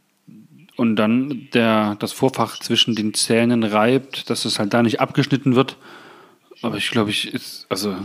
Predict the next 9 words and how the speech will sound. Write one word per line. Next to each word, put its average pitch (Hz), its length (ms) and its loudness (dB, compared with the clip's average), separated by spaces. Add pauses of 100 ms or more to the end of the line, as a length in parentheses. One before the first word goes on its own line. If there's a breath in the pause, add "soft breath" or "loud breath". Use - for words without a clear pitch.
ich 117 180 -6
hab's 104 180 -6
noch 101 80 0
nie 110 280 6
erlebt, 107 540 2 (720 soft breath)
dass - 220 -6
ein 101 180 0
Hecht 110 360 0
einen 104 260 2